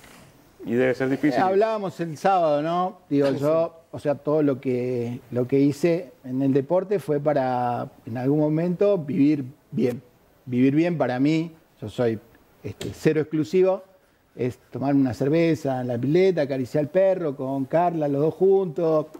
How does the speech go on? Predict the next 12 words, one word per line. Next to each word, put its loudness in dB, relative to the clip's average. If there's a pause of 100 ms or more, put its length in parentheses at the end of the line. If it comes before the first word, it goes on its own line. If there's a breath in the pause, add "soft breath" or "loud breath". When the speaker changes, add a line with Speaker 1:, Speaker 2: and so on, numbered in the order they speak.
Speaker 3:
Algún -2
Speaker 2:
Este, 0
Speaker 3:
viajecito, 2
Speaker 2:
un 0
via-, 2
Speaker 3:
¿cuál? -6
Speaker 2:
un -6
viajecito, 0 (300 loud breath)
¿no? 0
Salir 2
a 0
caminar. -2